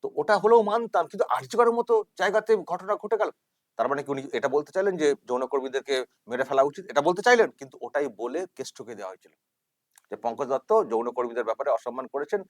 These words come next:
যে ওটা হতেই পারে, ওদেরকে ধর্ষণ করে, ধর্ষণ করে মেরে দেওয়া যেতেই পারে, এইরকম বলে টলে ভুলভাল কেস ঠুকে দেওয়া হয়েছিল। মানুষটিকে হেনস্থা করা হলো, ধকল সহ্য করতে,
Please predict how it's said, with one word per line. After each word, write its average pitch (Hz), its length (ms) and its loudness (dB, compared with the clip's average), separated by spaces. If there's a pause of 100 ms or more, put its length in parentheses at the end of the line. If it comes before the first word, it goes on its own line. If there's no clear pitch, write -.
(200)
যে 101 80 -4
ওটা 110 200 2
হতেই 107 260 -4
পারে, 147 200 2
ওদেরকে 117 420 -2 (300)
ধর্ষণ 110 280 -6
করে, 120 200 -4
ধর্ষণ 110 320 -4
করে 120 160 -4
মেরে 110 220 -2
দেওয়া 110 160 2
যেতেই 110 240 -10
পারে, 160 220 0 (100)
এইরকম 95 360 -14
বলে 107 160 -6
টলে 170 180 -8 (240)
ভুলভাল 156 600 -2
কেস - 220 -14
ঠুকে 113 200 -10
দেওয়া 120 160 0
হয়েছিল। 135 360 -8
মানুষটিকে 107 400 -12
হেনস্থা - 340 -12
করা 135 160 -6
হলো, 147 200 -8 (380)
ধকল 101 240 -8
সহ্য 98 300 -12
করতে, 120 260 -8